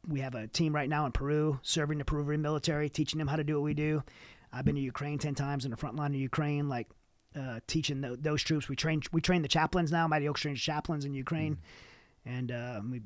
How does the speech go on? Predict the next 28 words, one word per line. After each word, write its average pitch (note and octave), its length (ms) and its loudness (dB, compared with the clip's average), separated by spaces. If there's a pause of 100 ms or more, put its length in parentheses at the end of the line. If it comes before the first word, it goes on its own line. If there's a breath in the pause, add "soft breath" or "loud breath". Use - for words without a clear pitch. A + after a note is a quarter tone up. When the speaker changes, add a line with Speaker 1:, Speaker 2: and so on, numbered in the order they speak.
(120)
Speaker 1:
we B2+ 180 -6
rescued C3+ 520 0
several B2+ 240 -4
people. C#3+ 360 0
And C#3 100 -2
the, G#2 220 -10 (200)
the A2+ 360 -8 (800)
Benjamin C#3+ 300 2
Hall, C#3+ 220 6
the C3+ 80 -2
Fox B2+ 240 0
News C#3+ 100 4
reporter, C#3 400 0 (440 soft breath)
it - 40 -12
was B2 80 -4
myself C3 380 -2
and B2+ 100 -4
six - 220 -2
other B2+ 120 -6
guys B2 300 -6
that B2 80 -8
went A#2 160 -8
and G#2+ 100 -10 (140)
rescued A#2+ 340 -6
Benjamin A#2 280 -6
Hall. B2 320 -4
And A#2 120 -6
so B2+ 160 -6